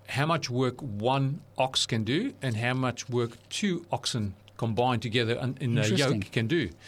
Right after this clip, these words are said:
Speaker 1: And they reckon that a, under normal circumstances, a one ox can probably,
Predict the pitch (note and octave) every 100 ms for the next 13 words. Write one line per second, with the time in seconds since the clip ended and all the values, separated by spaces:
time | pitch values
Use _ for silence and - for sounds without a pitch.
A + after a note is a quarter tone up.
0 | - - - - C#3+ D3 D3+ A3+ C#4+ B3
1 | G3 E3 D#3 - D3 C#3 C3+ C#3 E3+ G3+
2 | G#3 E3+ D#3+ D3+ - A#2+ G#2 G#2 F#3 -
3 | - - A#2 A2+ D#3 G#3 - A#2+ - -
4 | - - - - - - - - C#3 C3
5 | B2+ - F3+ E3 D#3